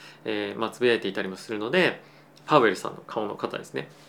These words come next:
がいるので、まあ、ぜひチェックしてみていただけると、エフアールビーの関係の、えー、ニュースを追えるんじゃないかなと思っています。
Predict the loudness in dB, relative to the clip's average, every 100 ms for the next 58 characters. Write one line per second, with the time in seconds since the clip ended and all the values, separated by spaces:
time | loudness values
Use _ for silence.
0 | -6 -2 0 0 0 2 0 0 -4 -4
1 | -6 -12 -10 -10 -10 -8 -8 -8 -4 -2
2 | -2 0 2 0 -2 -18 -20 -6 0 4
3 | 4 4 -2 -6 -8 -6 -4 -2 2 4
4 | 2 0 -16 -20 -8 -4 -4 -4 -2 0
5 | 0 -2 -6 -4 0 0 -2 -8 -12 -12
6 | -12 -10 -12 -12